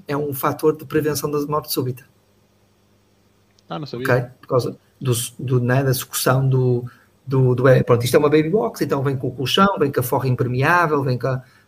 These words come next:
Speaker 1: lá com a forradinha, a forra também de algodão. E depois temos um conjunto de marcas que já se associaram a nós e que enviam também produtos para fazermos um kit, ahm,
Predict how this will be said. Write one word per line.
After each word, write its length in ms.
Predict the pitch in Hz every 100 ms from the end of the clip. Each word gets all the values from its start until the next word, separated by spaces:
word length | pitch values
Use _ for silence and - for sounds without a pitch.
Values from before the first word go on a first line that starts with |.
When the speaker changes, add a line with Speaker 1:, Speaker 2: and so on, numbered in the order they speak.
| -
Speaker 1:
lá 120 | 127
com 80 | 135
a 20 |
forradinha, 560 | 135 123 127 131 135 - -
a 80 |
forra 280 | 131 135 127
também 200 | 131 131
de 60 | 135
algodão. 420 | 127 151 175 190 - _ -
E 80 | 143
depois 180 | 160
temos 180 | 165 160
um 100 | 160
conjunto 280 | 156 160 160
de 60 | 156
marcas 360 | 156 - 151
que 160 | - -
já 120 | 147
se 120 | 180
associaram 500 | 170 151 160 147 147
a 40 | 147
nós 440 | 147 151 156 - _ _ _ _
e 100 | 143
que 120 | 139
enviam 240 | 147 147 143
também 240 | 143 147
produtos 380 | 143 139 147 143
para 140 | 147
fazermos 420 | 135 139 143 139 147
um 160 | 143
kit, 460 | 135 147 147 - - - - _ _ -
ahm, 920 | 147 147 143 139 135 135 135 127